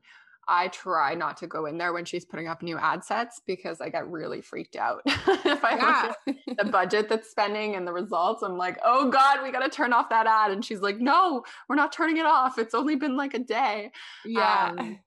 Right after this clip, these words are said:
Speaker 1: but that learning mode is so important. And I think a lot of entrepreneurs don't understand that, like, at the end of the day,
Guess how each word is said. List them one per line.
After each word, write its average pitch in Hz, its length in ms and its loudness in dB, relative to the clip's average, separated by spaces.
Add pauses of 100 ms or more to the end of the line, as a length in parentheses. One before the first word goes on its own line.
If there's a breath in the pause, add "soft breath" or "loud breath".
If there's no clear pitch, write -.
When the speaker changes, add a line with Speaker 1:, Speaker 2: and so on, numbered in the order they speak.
(140)
Speaker 1:
but 196 140 -8
that 196 180 2
learning 202 380 -4
mode 170 240 -4
is 175 180 -8
so 180 200 -6
important. 175 440 -8
And 165 100 -12
I 165 100 -10
think 175 240 -16
a 175 40 -8
lot 170 200 -4
of 175 120 -10 (140)
entrepreneurs 170 540 -10
don't 165 240 -10
understand 175 680 -10
that, 165 160 -14
like, 165 240 -8
at - 360 -20
the 196 80 -8
end 202 100 -6
of 196 60 -8
the 175 80 -8
day, 175 260 -4